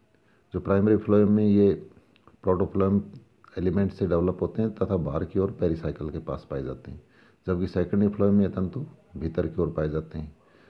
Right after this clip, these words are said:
और इनका जो ओरिजिन है, वो रे कैम्बियम की रे इनिशियल सेल्स से होता है, तर्करूपी प्रारंभिक कोशिकाओं से।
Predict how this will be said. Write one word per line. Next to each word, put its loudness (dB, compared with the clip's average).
और -2
इनका 2
जो 0
ओरिजिन 2
है, 0
वो 4
रे 2
कैम्बियम 2
की 0
रे 2
इनिशियल 2
सेल्स 0
से -6
होता -4
है, -18
तर्करूपी 0
प्रारंभिक 0
कोशिकाओं -6
से। -16